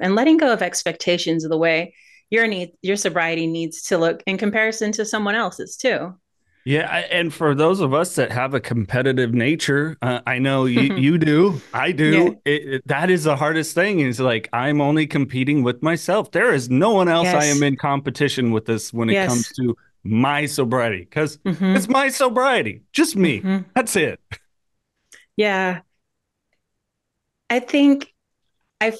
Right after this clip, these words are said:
Speaker 1: finally realized that maybe two years into my sobriety, that it was
Speaker 2: Mm.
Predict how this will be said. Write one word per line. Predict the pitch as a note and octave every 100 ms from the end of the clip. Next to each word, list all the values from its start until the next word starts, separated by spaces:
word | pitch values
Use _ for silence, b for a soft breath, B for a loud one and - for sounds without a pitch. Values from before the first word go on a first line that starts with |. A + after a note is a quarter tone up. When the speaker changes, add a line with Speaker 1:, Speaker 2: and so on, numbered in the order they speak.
| -
Speaker 1:
finally | A3 B3 C4 C4
realized | A#3 G3+ G#3 G#3+ A3 G3+
that | G#3+ G#3+ G#3 - _ -
maybe | G3+ G3 G3+
two | G3+ - A#3
years | A3+ A#3 A#3
into | A#3 A#3
my | A3+ A3+
sobriety, | A3 A3 A3 A3 A3+ A#3+
that | G#3+ G3+
it | -
was | G3 F#3 F#3
Speaker 2:
Mm. | F#3+ G2+